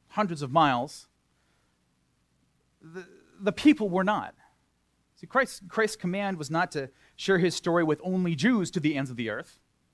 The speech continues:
And so in addition to the work of going into the synagogues and teaching, there were also detailed in the very next verse of Acts eleven and verse twenty,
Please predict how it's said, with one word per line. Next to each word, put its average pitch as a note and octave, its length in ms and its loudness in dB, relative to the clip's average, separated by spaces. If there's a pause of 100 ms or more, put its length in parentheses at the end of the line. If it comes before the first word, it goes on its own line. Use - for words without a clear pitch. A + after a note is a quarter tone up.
(920)
And C3+ 120 -8
so F#3 100 0
in E3+ 60 2
addition G#3 320 0
to D#3+ 80 -8
the F3 80 2
work F#3 200 4
of D#3+ 120 -8
going F3 260 -2
into D#3+ 160 -2
the C3+ 80 -8
synagogues D3 560 2
and C3 140 -8
teaching, C3+ 400 -12 (260)
there D3 80 0
were D#3 100 2
also E3+ 260 2
detailed D#3 420 0
in C#3 60 -2
the C3+ 40 -2
very D#3 160 2
next D3+ 200 -4
verse D3 240 -2
of C3 60 -2
Acts C3 220 0
eleven A#2+ 300 -2
and A2+ 120 -10
verse A#2 160 -14
twenty, A2+ 440 -8